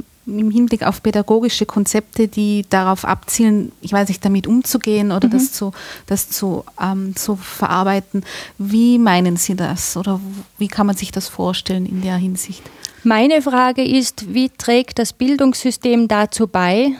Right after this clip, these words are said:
Speaker 2: dass solche Machtverhältnisse und Ausbeutungsverhältnisse ständig weitergeführt werden?
Speaker 1: Mhm.
Speaker 2: Was tut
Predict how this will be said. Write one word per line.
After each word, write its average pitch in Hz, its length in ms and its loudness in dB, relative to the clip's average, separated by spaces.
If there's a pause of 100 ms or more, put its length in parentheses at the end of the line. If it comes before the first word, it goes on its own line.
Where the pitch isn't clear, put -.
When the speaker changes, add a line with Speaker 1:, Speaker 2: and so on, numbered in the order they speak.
(160)
Speaker 2:
dass 226 240 -4
solche 226 320 2
Machtverhältnisse 220 1200 0
und 208 140 0
Ausbeutungsverhältnisse 202 1500 0
ständig 208 680 0 (640)
weitergeführt 170 840 0
werden? 151 440 -4 (460)
Speaker 1:
Mhm. 214 380 -4 (800)
Speaker 2:
Was 196 520 -2
tut - 340 -2